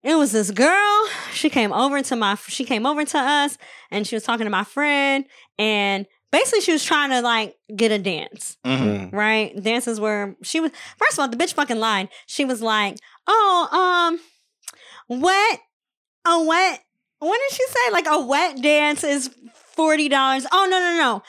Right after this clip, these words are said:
Speaker 2: Oh.
Speaker 1: "Naked dance is forty dollars." It's like, "Bitch, you're making these prices up off the top of your head. I don't wanna do it now." But anyway, so she went to my friend,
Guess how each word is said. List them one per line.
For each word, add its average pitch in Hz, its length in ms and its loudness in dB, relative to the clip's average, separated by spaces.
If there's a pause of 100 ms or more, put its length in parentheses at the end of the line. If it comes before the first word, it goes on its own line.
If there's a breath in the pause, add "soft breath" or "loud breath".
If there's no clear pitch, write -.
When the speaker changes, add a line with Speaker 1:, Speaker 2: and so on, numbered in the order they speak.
(140 loud breath)
Speaker 2:
Oh. 233 120 -4
Speaker 1:
"Naked 320 640 2
dance 302 360 0
is 285 140 -6
forty 294 240 -2
dollars." 277 220 0
It's 330 80 -2
like, 339 140 0
"Bitch, 359 160 0
you're 370 100 -2
making 339 200 0
these 302 140 -2
prices 269 280 -2
up 285 120 -2
off 269 100 0
the - 40 -12
top 294 140 0
of 311 60 0
your 330 80 4
head. 415 40 4 (160)
I 359 40 2
don't 320 120 2
wanna 339 140 0
do 415 140 4
it 339 60 2
now." 208 200 2
But 233 100 -2
anyway, 294 240 0
so - 140 -4
she 254 100 -6
went 294 140 -2
to 339 60 -4
my 320 100 0
friend, 269 300 -2